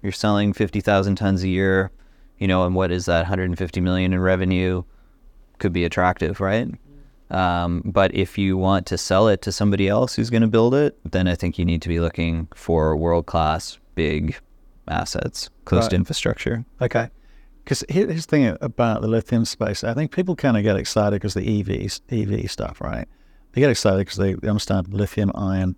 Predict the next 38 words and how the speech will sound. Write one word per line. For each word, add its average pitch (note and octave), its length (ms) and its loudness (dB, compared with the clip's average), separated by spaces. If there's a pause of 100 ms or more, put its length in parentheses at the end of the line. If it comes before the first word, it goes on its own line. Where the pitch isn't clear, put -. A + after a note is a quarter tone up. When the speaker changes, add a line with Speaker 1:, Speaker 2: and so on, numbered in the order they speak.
Speaker 2:
batteries. - 840 -4
So - 140 -6
lithium's G2 560 0
the, - 80 -8 (680)
the, B2 300 2 (340)
it's F3+ 120 -4
a - 20 -6
big G3+ 140 0
clue, C4 300 2 (520)
right? D3+ 360 -2 (120)
So D#3 180 2
they, D#3 60 6
Speaker 1:
Sure. C3 180 4
Speaker 2:
they F#3 80 8
get G3+ 120 4
excited, E3 340 2
but A#2+ 80 0
without F3+ 260 2
actually E3+ 200 -2
necessarily C3+ 360 0
knowing A#2+ 320 2
too A#2+ 260 -2
much G#2+ 360 -4
about G2+ 460 -4 (800)
that, - 260 -6
the A2+ 340 4
sector A#2+ 720 0 (100)
in B2 100 -8
terms A2+ 340 0
of G#2 120 2
supply G#2 300 0
demand. F#2+ 320 0
We B2 80 0
see C3+ 160 0
a G#2 60 4
few, G2+ 380 0
you G#2+ 200 0
know, F#2+ 240 0